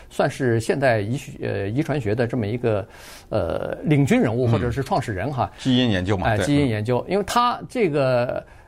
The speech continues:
Speaker 1: Mendel 教授呢，他提出来的，呃，非常有意思的东西，就是那个大家都知道那个，呃，豌豆，呃，试验嘛，它，呃，变成，后来变成 Mendel 理-，呃，理论了哈，就是说，呃，呃，一个黄色的豌豆和一个绿色的豌豆，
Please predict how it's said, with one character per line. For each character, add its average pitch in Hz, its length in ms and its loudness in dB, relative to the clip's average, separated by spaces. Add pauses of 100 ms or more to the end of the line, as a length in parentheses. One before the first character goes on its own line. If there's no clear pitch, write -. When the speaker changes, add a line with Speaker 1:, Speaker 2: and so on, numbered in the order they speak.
Speaker 1:
Mendel 165 640 2 (300)
教 151 160 2
授 147 180 -4
呢， 110 160 -4
他 208 240 -2
提 139 180 -4
出 131 160 -4
来 117 200 2
的， 123 280 2 (300)
呃， 117 300 0
非 - 180 0
常 190 160 2
有 123 140 0
意 165 100 -2
思 156 140 -4
的 123 40 -6
东 151 160 0
西， 165 140 0
就 190 140 0
是 160 100 -2
那 156 100 0
个 120 160 0
大 156 140 0
家 165 140 2
都 170 100 -2
知 175 160 0
道 165 100 2
那 131 140 0
个， 110 280 2
呃， - 280 -4 (220)
豌 180 200 0
豆， 196 380 0
呃， 120 160 -6
试 190 300 -2
验 190 120 2
嘛， 95 200 0
它， 127 100 -2 (140)
呃， 156 120 -2 (160)
变 175 160 2
成， 147 200 -2
后 165 160 -2
来 131 200 4 (240)
变 175 140 2
成 151 180 0
Mendel 185 300 2
理-， - 160 -4
呃， 107 400 -4 (180)
理 104 120 -4
论 175 160 4
了 113 100 -2
哈， 107 100 -6
就 165 160 -2
是 139 140 -4
说， 170 300 0 (340)
呃， 120 400 2 (340)
呃， 135 120 0
一 165 180 4
个 214 80 2
黄 143 240 0
色 202 160 0
的 131 80 0
豌 156 240 0
豆 156 140 0
和 139 160 0
一 165 80 2
个 175 120 -2
绿 226 160 2
色 151 200 2
的 110 80 -2
豌 143 240 0
豆， 135 240 0